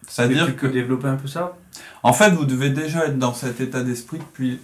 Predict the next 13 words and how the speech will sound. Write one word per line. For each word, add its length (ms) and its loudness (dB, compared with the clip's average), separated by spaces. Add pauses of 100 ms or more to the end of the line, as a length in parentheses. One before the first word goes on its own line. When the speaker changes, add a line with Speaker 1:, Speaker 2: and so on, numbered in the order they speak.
Speaker 1:
depuis 360 -6
le 60 -4
principe 500 -8
numéro 420 -4
un, 160 -10
ce 100 -20
qui 120 -12
était 220 -4
de 60 -10
faire 240 -6
les 120 -6
bons 280 -4
choix. 360 -14